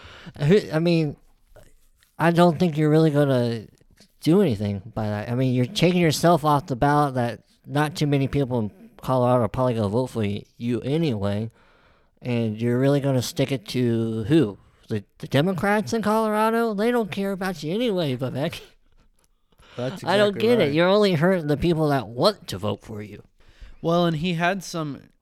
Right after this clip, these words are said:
Speaker 2: kind of line. First of all, he
Speaker 1: Uh-huh.
Speaker 2: says that this is some kind of solidarity. He's standing in solidarity with
Speaker 1: Oh,
Speaker 2: Trump or
Speaker 1: okay.
Speaker 2: something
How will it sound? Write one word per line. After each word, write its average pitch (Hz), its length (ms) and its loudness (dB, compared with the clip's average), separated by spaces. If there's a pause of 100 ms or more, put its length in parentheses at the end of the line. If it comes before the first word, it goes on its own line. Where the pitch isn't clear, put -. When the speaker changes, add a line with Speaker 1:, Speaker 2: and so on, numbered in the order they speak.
(140)
Speaker 2:
kind 143 240 -4
of 120 100 -8
line. 117 460 -6
First 170 340 -6
of 147 80 -12
all, 139 80 -2
he 104 140 -2
Speaker 1:
Uh-huh. 110 100 -2
Speaker 2:
says 123 200 -8
that 120 200 -10
this 135 240 -8
is 123 100 -12
some 123 240 -10
kind 120 200 -10
of 98 160 -14
solidarity. 107 920 -8
He's 117 200 -16
standing 131 380 -4
in 107 120 -6
solidarity 113 880 -6
with 113 180 -20
Speaker 1:
Oh, 110 240 -4
Speaker 2:
Trump 98 360 -6
or 104 60 -8
Speaker 1:
okay. 101 260 -12
Speaker 2:
something 95 320 -14